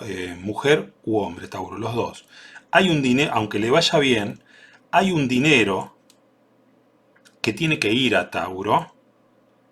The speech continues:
y no va, y por eso discute, ya sea con un hombre Aries, ya sea con una autoridad, que puede ser un jefe,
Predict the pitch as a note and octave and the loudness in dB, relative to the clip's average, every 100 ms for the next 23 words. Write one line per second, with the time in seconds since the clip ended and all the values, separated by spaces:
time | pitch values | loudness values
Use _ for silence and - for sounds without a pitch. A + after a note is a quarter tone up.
0 | _ _ - B2+ B2+ A#2 G#2 G2 - G#2+ | _ _ -6 0 2 4 4 4 -4 -8
1 | A2 A#2+ - A#2 G2+ - G2 - F#2+ - | 0 0 2 -2 -4 -10 -12 -12 -20 -16
2 | - - - F#2+ F#2 G2+ A#2+ B2 C3 C#3 | -10 -8 -6 -8 -8 -2 0 2 6 6
3 | C3 C3 C3+ - - - - A2+ G2+ A#2 | 6 2 -2 -6 -16 -20 -8 -4 -2 -2
4 | G#2 G2 G#2+ A2 G#2+ B2 B2 C#3+ D3 C#3 | -4 -6 -2 -2 -2 -2 2 6 6 6
5 | C#3+ - _ _ _ - - G2+ A2+ G2+ | 2 -18 _ _ _ -20 -14 -10 -6 -6
6 | A2+ D3+ C3+ C3 C#3 C#3 D#3+ | -2 4 4 4 0 0 -2